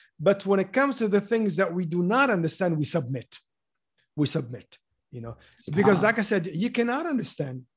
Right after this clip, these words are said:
Speaker 1: what's happening.
Speaker 2: You know, I, I think, uh, so, you know, that, that's amazing. And I think our faith begins, like, for example, you know, when we,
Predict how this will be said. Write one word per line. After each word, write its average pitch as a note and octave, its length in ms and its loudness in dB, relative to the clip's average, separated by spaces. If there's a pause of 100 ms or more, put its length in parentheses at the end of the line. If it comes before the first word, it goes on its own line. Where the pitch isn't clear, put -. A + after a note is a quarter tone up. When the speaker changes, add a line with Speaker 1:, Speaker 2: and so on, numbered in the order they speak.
(160)
Speaker 1:
what's C#3 240 -8
happening. B2 520 -14
Speaker 2:
You D3+ 100 -2
know, F3+ 260 2 (180)
I, A#2 60 2 (120)
I A#2 120 -2
think, F#3 340 -2
uh, A2 140 -2 (240)
so, A2 580 -4
you - 140 -6
know, G#2+ 340 -6 (360)
that, B2 200 -10
that's C3+ 220 -8
amazing. A2+ 560 -2 (680)
And A2+ 80 -6
I A#2 60 -4
think C#3 400 -4
our A2 240 -2
faith C3 600 -4
begins, A2 560 -4
like, F#2+ 140 -10
for G#2 60 -6
example, A2 560 -4
you G#2+ 80 -4
know, G#2 100 -2
when G2+ 160 -2
we, G#2 180 0